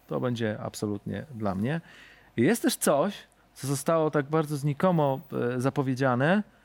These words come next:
Chciałem o Digital Extremes, e, bo oni zrobili, dziesięć lat im zajęło mniej więcej dojście do momentu, w którym Warframe jest, e, grą, która nie tylko odniosła sukces, ale to ona jest, ona już doiterowana jest pod, pod prawie każdym względem.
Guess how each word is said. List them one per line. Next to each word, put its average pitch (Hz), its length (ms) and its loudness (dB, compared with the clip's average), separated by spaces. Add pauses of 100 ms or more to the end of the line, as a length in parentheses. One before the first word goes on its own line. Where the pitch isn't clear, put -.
(140)
Chciałem 170 240 2
o 170 40 4
Digital 135 420 2
Extremes, 110 480 0 (260)
e, 123 200 2 (260)
bo 143 160 0
oni 190 240 6
zrobili, 165 300 4
dziesięć 214 300 4
lat 156 160 4
im 135 80 2
zajęło 123 300 4
mniej 117 120 4
więcej 123 260 2
dojście 123 360 0
do 117 100 -2
momentu, 113 360 -2
w - 60 -20
którym 110 520 -2
Warframe 113 540 0
jest, 104 500 -4
e, 110 40 -2 (680)
grą, 120 220 0
która 156 160 -2
nie 175 100 4
tylko 160 240 0
odniosła 120 360 -2
sukces, 135 340 -6
ale 135 160 2 (260)
to - 80 -2
ona 151 60 6
jest, 151 200 2
ona 165 200 4
już 156 120 4
doiterowana 165 720 2
jest 98 260 -8
pod, 127 140 0
pod 143 140 -2
prawie 135 260 0
każdym 127 340 -2
względem. 110 480 0